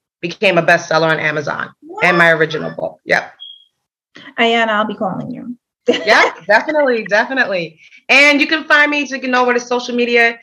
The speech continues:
Speaker 1: you can find me at S dot Carter R N on Instagram. My website is W W W S carter R N dot com.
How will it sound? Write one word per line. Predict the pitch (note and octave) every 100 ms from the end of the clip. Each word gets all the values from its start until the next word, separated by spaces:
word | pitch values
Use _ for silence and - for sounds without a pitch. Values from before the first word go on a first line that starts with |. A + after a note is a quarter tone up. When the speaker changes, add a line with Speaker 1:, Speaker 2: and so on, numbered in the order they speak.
| _ _ _
Speaker 1:
you | A3
can | B3
find | A#3+ A#3 A#3
me | A#3
at | A3 G#3+ -
S | G3+ G3+ -
dot | A3 G#3+
Carter | - G#3 G#3
R | G#3 G3 F#3+
N | G3 A3 C#4+ -
on | F#3 F3+ F3
Instagram. | E3+ F3 A#3+ C4 C4+ C4+ C#4 - - - -
My |
website | F#3+ G#3 G3+ G#3+ G#3
is | G3
W | G#3 G3+
W | G#3 G3 G3+
W | G3 G3 G3+ G3
S | F#3 F3+ - _ -
carter | F#3+ F#3
R | - F3+ F3+
N | F3
dot | E3 D#3
com. | - A#3 A#3 A3+ A#3